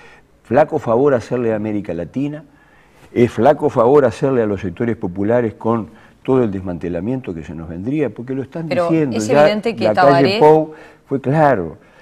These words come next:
Speaker 1: eh, lo dijo,
Speaker 2: Está bien,
Speaker 1: después se
Speaker 2: pero
Speaker 1: retrajo.
Speaker 2: Tabaré Vázquez respecto a la posición y su relacionamiento con Estados Unidos,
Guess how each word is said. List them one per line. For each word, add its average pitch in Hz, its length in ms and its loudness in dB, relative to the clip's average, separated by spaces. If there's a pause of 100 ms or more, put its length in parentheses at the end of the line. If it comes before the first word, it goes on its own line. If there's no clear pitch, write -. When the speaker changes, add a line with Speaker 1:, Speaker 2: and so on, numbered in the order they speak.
(240)
Speaker 1:
eh, 82 300 -6
lo 98 160 0
dijo, 151 240 -2
Speaker 2:
Está - 120 0
bien, 113 120 2
Speaker 1:
después 143 200 0
se - 40 -4
Speaker 2:
pero 113 140 -2
Speaker 1:
retrajo. 131 320 -4
Speaker 2:
Tabaré 170 340 -2
Vázquez 208 340 -6
respecto 165 360 -12
a - 20 -6
la 151 100 -8
posición 160 640 -12 (320)
y 170 140 -8
su 170 160 -10
relacionamiento 156 720 -8
con 151 160 -10
Estados 156 360 -10
Unidos, 143 440 -12